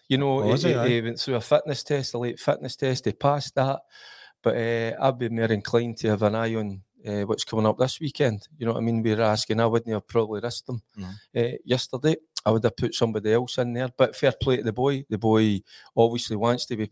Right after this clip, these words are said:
Speaker 1: uh, to play. You know, where whatever niggle he's got, I think it's his ankle. So, uh, obviously they whi-,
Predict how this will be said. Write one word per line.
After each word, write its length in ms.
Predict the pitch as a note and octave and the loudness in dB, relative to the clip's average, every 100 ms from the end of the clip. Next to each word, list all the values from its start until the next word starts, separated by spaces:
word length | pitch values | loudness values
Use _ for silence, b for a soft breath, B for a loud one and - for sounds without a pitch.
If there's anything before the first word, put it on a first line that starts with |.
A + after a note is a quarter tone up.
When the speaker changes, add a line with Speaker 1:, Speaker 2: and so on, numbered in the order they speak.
| - - | -10 -6
Speaker 1:
uh, 220 | G#2 G2 G2 | -2 -2 -2
to 120 | - | -4
play. 380 | - A2 A#2 A#2 _ _ - | -2 2 2 0 _ _ -4
You 80 | |
know, 460 | G#2+ G#2+ G#2+ G#2 F#2+ B B - | 2 4 4 2 -2 B B -4
where 400 | G#2 A#2+ A2+ G#2 - | 2 4 4 0 -6
whatever 400 | A2+ F#2+ G#2+ A2 | -4 -2 -2 -2
niggle 380 | G2+ G#2 G#2 G#2 | -2 -4 -4 -4
he's 160 | G2+ | -4
got, 120 | - A#2+ | -2 -4
I 20 | |
think 220 | - C3 | -4 -6
it's 120 | - | -4
his 120 | G#2 | 0
ankle. 400 | G2 A2+ A#2+ B2+ b b b b | 0 0 0 -4 b b b b
So, 340 | - - A2 G#2+ | -10 -4 0 2
uh, 300 | G#2 G2+ G2 | 2 2 0
obviously 340 | B2 A#2 - G2+ | 0 -2 -2 -2
they 60 | |
whi-, 140 | G2 | -2